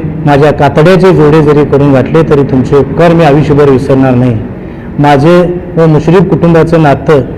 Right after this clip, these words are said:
हे फक्त राजकारणापुरतंच नसून खरोखर त्यांचं, त्या कुटुंबाचं आणि माझं ने-, नातं एक वेगळ्या पद्धतीचं घरगुती, घरगुती, अ, घरगुती रिलेशन अशा पद्धतीचं आमचं मुश्रीफ कुटुंबाचं नातं आहे. साहेब,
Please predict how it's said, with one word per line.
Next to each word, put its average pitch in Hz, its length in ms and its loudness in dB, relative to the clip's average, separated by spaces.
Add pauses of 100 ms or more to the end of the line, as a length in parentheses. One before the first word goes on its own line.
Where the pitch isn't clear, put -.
(180)
हे 190 60 4
फक्त 185 340 -2
राजकारणापुरतंच 165 960 0
नसून 143 400 0 (600)
खरोखर 170 340 2
त्यांचं, 165 420 0
त्या 160 520 -2
कुटुंबाचं 165 560 0
आणि 165 140 2
माझं 151 360 2
ने-, 147 140 0
नातं 143 420 0 (500)
एक 180 60 2
वेगळ्या 165 440 2
पद्धतीचं 180 580 2
घरगुती, 156 380 2
घरगुती, 165 680 2 (800)
अ, 156 220 0
घरगुती 175 640 2
रिलेशन 175 480 2 (360)
अशा 165 220 0
पद्धतीचं 160 640 0
आमचं 156 420 0
मुश्रीफ 143 300 -2
कुटुंबाचं 143 560 -2
नातं 135 260 0
आहे. 139 200 2 (500)
साहेब, 165 360 2